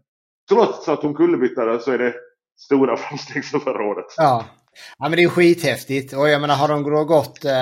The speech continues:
Speaker 2: den här Athletics innan så fattar jag att då är det ju
Speaker 1: Jag tror
Speaker 2: det är
Speaker 1: de var
Speaker 2: svårt.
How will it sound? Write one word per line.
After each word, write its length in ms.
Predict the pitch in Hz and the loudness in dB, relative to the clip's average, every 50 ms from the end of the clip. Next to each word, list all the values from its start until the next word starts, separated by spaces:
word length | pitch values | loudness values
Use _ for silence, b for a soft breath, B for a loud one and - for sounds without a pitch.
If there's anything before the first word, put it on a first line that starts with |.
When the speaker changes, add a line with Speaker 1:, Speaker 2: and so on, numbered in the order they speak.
| 127 127 127 131 131 131 131 | 0 0 -2 -2 -4 -4 -4
Speaker 2:
den 120 | 139 135 | -4 -2
här 540 | 135 143 139 127 123 120 120 117 117 113 120 127 | 0 0 0 0 0 0 -2 -2 -4 -4 -6 -6
Athletics 500 | 127 143 135 - - 120 117 - - - | -6 -6 -6 -6 -6 -10 -10 -10 -6 -6
innan 280 | 143 139 139 123 117 | -4 -4 -2 -4 -4
så 140 | - 131 127 | -6 -8 -10
fattar 380 | 127 - 147 135 - - 127 127 | -6 -4 -4 -4 -2 -2 -2 0
jag 160 | 131 127 123 | 0 0 0
att 120 | 120 127 | -2 -2
då 120 | - 135 135 | -2 -2 0
är 220 | 139 135 120 117 | 2 2 0 -2
det 60 | 120 120 | -4 -6
ju 180 | 120 123 127 127 127 b b b b b b b b b _ _ _ | -6 -8 -8 -10 -12 b b b b b b b b b _ _ _
Speaker 1:
Jag 160 | - 143 151 | -2 -2 2
tror 100 | - 190 | 4 4
Speaker 2:
det 60 | 160 139 | 4 4
är 20 | |
Speaker 1:
de 20 | 135 | 2
var 80 | 151 | 0
Speaker 2:
svårt. 80 | 147 160 | 0 0